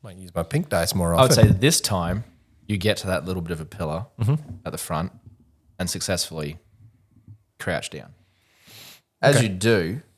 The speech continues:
Speaker 2: you get to the front of this sort of roofy bit. Directly in front of you, you now see a massive commotion.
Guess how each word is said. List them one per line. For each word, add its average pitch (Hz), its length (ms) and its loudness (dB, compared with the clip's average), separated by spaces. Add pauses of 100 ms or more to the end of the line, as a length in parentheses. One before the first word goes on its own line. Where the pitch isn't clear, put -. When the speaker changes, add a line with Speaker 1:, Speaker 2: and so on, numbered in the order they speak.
(400)
Speaker 2:
you 107 100 -2
get 98 160 0
to - 60 -8
the 90 60 -8
front 92 260 -4
of 82 80 -6
this 82 120 -8
sort 80 200 -16
of 73 80 -20 (400)
roofy 82 260 -8
bit. 82 320 -10 (760)
Directly 127 260 2
in 113 80 -2
front 107 260 0
of 98 60 0
you, 87 300 -4 (580)
you 107 80 -4
now 101 140 0
see 95 200 -8
a 90 60 -12
massive 101 360 -10
commotion. 85 560 -6